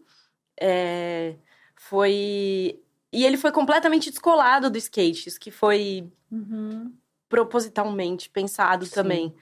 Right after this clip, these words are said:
Speaker 1: Porque era um outro, uma outra frente, assim, um outro lado que eu precisava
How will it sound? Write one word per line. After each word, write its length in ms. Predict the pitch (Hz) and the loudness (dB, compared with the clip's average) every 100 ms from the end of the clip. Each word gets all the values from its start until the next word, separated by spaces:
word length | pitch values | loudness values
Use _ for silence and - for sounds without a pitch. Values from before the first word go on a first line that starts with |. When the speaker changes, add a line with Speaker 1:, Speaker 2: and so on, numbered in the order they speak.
| - - _ - | -20 -20 _ -8
Speaker 1:
Porque 340 | 196 - 202 | -8 -2 0
era 400 | 185 185 196 208 | 4 4 4 4
um 320 | 233 247 277 | 2 2 4
outro, 880 | 277 302 302 320 330 320 294 262 - _ - | 6 4 2 2 4 4 4 0 -6 _ -8
uma 240 | 233 254 | 0 4
outra 240 | 269 294 330 | 4 4 0
frente, 500 | - 277 294 302 240 | 0 0 2 0 -4
assim, 220 | - 208 | -8 -4
um 140 | 196 | 2
outro 260 | 202 233 262 | 2 2 2
lado 400 | 233 226 233 247 | 4 4 2 0
que 120 | - | 2
eu 200 | 254 247 _ - | 2 0 _ 0
precisava 960 | 254 247 247 226 220 220 240 247 240 | 0 0 0 4 4 6 6 6 2